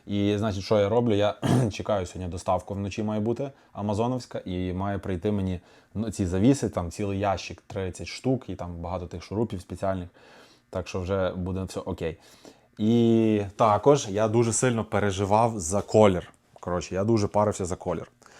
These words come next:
Потім теж виявилося, що в тій картинці, оцій от картинці, там був набір кольорів, там прям код кольора. Я, я не поняв, що це код кольора. Думав, блін, просто якісь цифри. Потім до мене також доперло,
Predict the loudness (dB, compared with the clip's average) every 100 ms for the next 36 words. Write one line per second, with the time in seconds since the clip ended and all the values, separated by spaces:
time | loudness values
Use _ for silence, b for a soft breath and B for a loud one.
0 | B B B 4 4 6 4 8 8 6
1 | 0 -2 4 6 6 6 6 4 2 -4
2 | -8 -12 -14 -12 -6 -2 0 0 2 2
3 | 4 0 -4 -6 -4 -4 -4 -8 -12 -4
4 | -4 -4 -14 _ _ B B B B -2
5 | 4 6 8 8 8 6 6 6 2 _
6 | -6 2 4 6 6 4 2 -4 0 0
7 | 0 4 10 10 8 4 4 4 4 0
8 | 0 0 2 2 4 4 6 6 10 10
9 | 8 -4 -10 -6 -6 -6 -2 -2 0 -2
10 | -4 -6 0 0 0 -4 -4 -8 -8 -10
11 | -8 -4 -2 0 0 0 0 -2 -2 -6
12 | -2 0 2 2 0